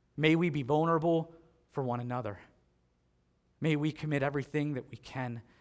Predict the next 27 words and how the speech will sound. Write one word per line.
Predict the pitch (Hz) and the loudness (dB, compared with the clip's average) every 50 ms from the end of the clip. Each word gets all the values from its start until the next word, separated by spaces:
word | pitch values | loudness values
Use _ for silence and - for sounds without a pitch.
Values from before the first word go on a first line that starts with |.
| _ - | _ -6
May | 139 131 | -4 -2
we | 120 113 | -2 -4
hold | - - - 151 147 143 143 135 | -6 -8 -4 -2 0 0 0 -2
nothing | 127 117 113 - 117 110 104 | -2 -6 -6 -6 -10 -12 -12
back. | 92 95 95 92 - - - - _ _ _ _ _ _ _ _ _ _ _ - | -12 -14 -16 -16 -16 -20 -20 -20 _ _ _ _ _ _ _ _ _ _ _ -12
And | 135 123 | -6 0
God, | 151 143 139 139 139 131 - | 2 2 4 4 2 0 -2
for | - 139 117 | -6 -4 -4
our | 110 107 | -4 -6
children, | - - - 151 151 147 143 151 151 | -8 -6 -4 -2 -2 -2 -4 -6 -6
for | 139 - 135 120 | -6 -6 -6 -4
those | 120 131 139 139 131 - - - - _ | -2 0 0 -2 -4 -6 -12 -20 -20 _
who | - 156 | -12 -10
depend | - 120 - - - 156 160 160 156 | -10 -10 -12 -6 -6 -4 -4 -4 -4
upon | - - - - 135 131 127 127 131 131 127 - - - _ _ - | -6 -8 -8 -6 -4 -2 -2 -2 -4 -4 -6 -10 -16 -20 _ _ -8
us, | - 135 117 113 - - - - - _ _ _ _ _ _ _ _ _ _ _ _ _ _ _ _ _ _ _ _ _ _ - | -6 -6 -6 -6 -10 -12 -14 -14 -18 _ _ _ _ _ _ _ _ _ _ _ _ _ _ _ _ _ _ _ _ _ _ -6
God, | 143 135 139 139 127 | -4 -4 -2 -2 -2
may | 131 127 127 | -2 -2 -2
we | 120 127 131 | -2 -2 -4
be | 127 120 113 | -4 -6 -6
willing | 107 123 120 117 113 | -6 -6 -6 -6 -6
to | 107 | -8
sacrifice | - - 120 117 - 120 - 117 113 110 - - | -8 -8 -10 -10 -10 -10 -8 -8 -8 -8 -8 -6
all | - 131 131 127 | -6 -4 -4 -4
that | 127 | -6
we | 113 117 | -8 -10
can | - - 117 120 110 104 107 | -12 -12 -12 -12 -12 -12 -14